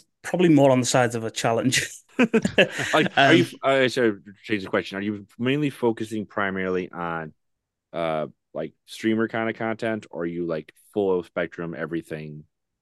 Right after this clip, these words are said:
Speaker 2: situation?
Speaker 1: Pretty much full, full spectrum, although the majority of the work I've done already is for streamers. Um, it's been, you know, doing a lot of, um, you know, raid videos or, uh, channel trailers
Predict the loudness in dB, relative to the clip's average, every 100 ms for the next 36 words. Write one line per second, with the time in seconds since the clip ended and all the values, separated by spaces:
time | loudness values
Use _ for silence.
0 | _ _ _ -20 -14 -12 -12 -14 -20 -20
1 | _ _ _ -2 0 -2 -2 0 0 0
2 | -2 -2 -2 -6 -2 -2 2 4 4 4
3 | 0 -8 _ _ _ -4 0 0 4 2
4 | 2 -4 -6 -6 -6 -6 -6 -6 -6 -4
5 | -4 -4 -4 -6 -6 -6 -2 -2 -2 -4
6 | -4 -6 -10 -8 -2 -2 -2 -6 -6 -6
7 | -6 -8 -10 -6 -2 -2 -2 2 2 2
8 | -2 -4 -4 -6 -10 -20 -20 -20 -20 _
9 | _ 2 4 6 4 2 -2 -2 -4 -2
10 | -4 -8 -12 _ _ _ _ _ _ _
11 | _ _ _ -12 0 2 2 4 4 6
12 | 4 6 6 6 4 2 2 -4 _ -6
13 | -6 -2 2 2 4 4 4 2 0 -6